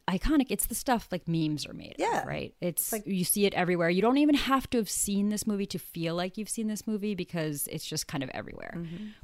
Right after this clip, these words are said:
Speaker 1: But then I watched the movie for this podcast, and
Speaker 2: Mm-hmm.
Speaker 1: damn, it's a good movie.
Speaker 2: I know, and it holds up.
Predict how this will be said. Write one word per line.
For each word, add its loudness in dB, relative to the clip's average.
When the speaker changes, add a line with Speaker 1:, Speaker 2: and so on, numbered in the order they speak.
Speaker 1:
But 2
then 8
I 6
watched 0
the -2
movie 0
for -8
this -8
podcast, -10
and 0
Speaker 2:
Mm-hmm. -8
Speaker 1:
damn, 2
it's 4
a 4
good 8
movie. 8
Speaker 2:
I 8
know, 12
and 10
it 10
holds 2
up. 8